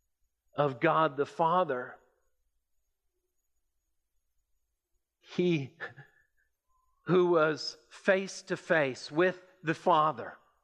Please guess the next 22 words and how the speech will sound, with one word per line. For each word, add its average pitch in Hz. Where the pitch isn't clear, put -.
the 160
Son 185
face 202
to 190
face 185
with 190
the 185
Father, 160
emptied 185
himself 160
by 147
taking 190
the 156
form 180
of 147
a 151
servant, 160
taking 180
on 180
human 208
flesh. 190
He 202